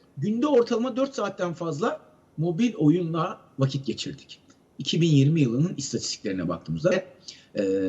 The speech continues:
özellikle dijital oyun alanında da Türkiye'de çok farklı bilinçlendirme çalışmalarının da yapıldığını görüyoruz. Bunların da ben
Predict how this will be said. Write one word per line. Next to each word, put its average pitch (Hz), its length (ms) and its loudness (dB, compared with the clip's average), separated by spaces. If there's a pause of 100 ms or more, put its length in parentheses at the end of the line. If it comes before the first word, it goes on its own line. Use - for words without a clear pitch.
(120)
özellikle 190 680 2 (220)
dijital 139 420 4
oyun 170 300 4
alanında 131 560 -2
da - 260 -4 (180)
Türkiye'de 151 580 0 (220)
çok 480 220 -2
farklı 165 320 -2
bilinçlendirme 156 1000 -2
çalışmalarının 139 680 4
da - 200 -2
yapıldığını 104 400 -2
görüyoruz. 110 300 0
Bunların 147 260 6
da 135 80 4
ben 127 140 2